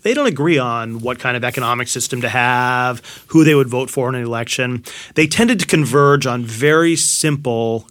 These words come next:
common objectives. And that was the overthrow of the regime. So basically, everybody in Tahrir Square wanted to see Hosni Mubarak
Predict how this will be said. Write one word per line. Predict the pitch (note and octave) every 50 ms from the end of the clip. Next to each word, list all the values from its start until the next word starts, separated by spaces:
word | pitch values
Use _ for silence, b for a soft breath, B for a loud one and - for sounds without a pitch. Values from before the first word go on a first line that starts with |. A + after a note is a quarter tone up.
| _
common | - - - B2+ B2+ B2+ B2 B2 B2 A#2
objectives. | A2+ G#2 - A#2 G#2 G2+ - - A2 G#2 G#2 - - - - _ _ _ _ _ _ -
And | C3 C3 C3 B2+ B2+ A#2+
that | C3 C#3 D3+ C3+
was | C#3+ C3+ B2+ B2+ C3 B2+ A#2+
the | C3 C3+
overthrow | B2 B2+ B2 B2+ - - A#2+ A#2 A#2
of | G#2+ G#2+
the | A#2
regime. | A2 A2+ G#2+ A2 A2 G#2+ A2+ G#2 G2+ - _ B B B B B B B B B
So | B - E3 D#3 D#3 D#3
basically, | D3 D3 D3+ - F#3 G3+ A3 A3 - G3+ F3+ - E3 D#3 D#3 D#3 -
everybody | G3+ G#3+ G3+ A3+ G3+ F3+ E3 D3+ D3 C#3+
in | C#3 C3+
Tahrir | C#3+ C#3+ B2+ - D3 C3+ C3 -
Square | - - C#3 B2+ B2 A#2 A2+ G#2+ G#2+ G2+ - F3+ F3 D3
wanted | A#2+ A2+ C3 C3+ C3+ A#2 C3+ C3 B2
to | B2
see | A#2 - C#3 C3 C3 B2+ A#2+
Hosni | - C#3 C#3 - - D3
Mubarak | C#3 C3 A2+ A2+ A#2+ A2+ A2+ A2+ A2+ A2+ A2 - - -